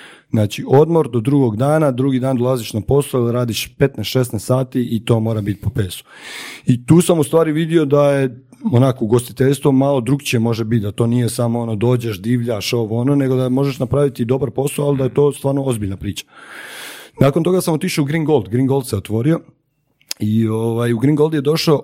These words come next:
osoba koja je od Denisa Ercega bila u Biblosu glavna osoba i ona je vodila Green Gold. I od njega sam naučio kako voditi ljude. On je imao stvarno taj jedan super i strast prema poslu i prema vođenju ljudi. Na primjer, mi smo svaku,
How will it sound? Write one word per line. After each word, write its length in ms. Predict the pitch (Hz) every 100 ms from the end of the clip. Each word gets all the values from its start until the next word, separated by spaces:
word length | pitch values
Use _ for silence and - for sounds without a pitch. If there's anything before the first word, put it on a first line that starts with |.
| -
osoba 400 | 147 - 160 139
koja 160 | 135
je 60 | 127
od 80 | 117
Denisa 380 | 117 147 151 143
Ercega 280 | - 139 120
bila 240 | 139 139
u 280 | 127 131 120
Biblosu 600 | 110 147 147 - 147 123
glavna 400 | 123 123 123 104
osoba 320 | 110 127 143
i 80 | 135
ona 140 | 143 131
je 40 |
vodila 360 | 127 131 127 110 - - - -
Green 240 | 113 120 127
Gold. 240 | 120 104
I 60 | 110
od 100 | 110
njega 180 | 156 165
sam 180 | 151
naučio 380 | 139 165 - 147
kako 320 | 120 147 147 120
voditi 380 | 135 113 -
ljude. 200 | 110 92 95
On 160 | 107
je 40 | 117
imao 320 | 123 127 120
stvarno 320 | - 131 135
taj 180 | 113 127
jedan 260 | 127 123 107 - - - - - -
super 420 | - 160 151 139
i 80 | 131
strast 440 | - 156 175 -
prema 240 | 165 156 127
poslu 440 | 156 160 - 151
i 100 | 139
prema 200 | 131 135
vođenju 360 | 127 139 127 123
ljudi. 320 | 117 123 98 - _ _ _ _ _ -
Na 100 | 110
primjer, 180 | 113 127
mi 80 | 123
smo 140 | 110
svaku, 300 | 127 131 131